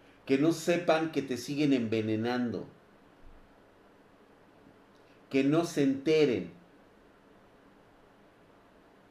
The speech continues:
que te siguen enfermando.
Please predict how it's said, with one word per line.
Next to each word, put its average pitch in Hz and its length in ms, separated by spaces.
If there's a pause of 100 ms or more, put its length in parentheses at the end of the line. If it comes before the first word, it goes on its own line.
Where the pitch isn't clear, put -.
(960)
que 120 100
te 117 160
siguen 135 340
enfermando. 101 840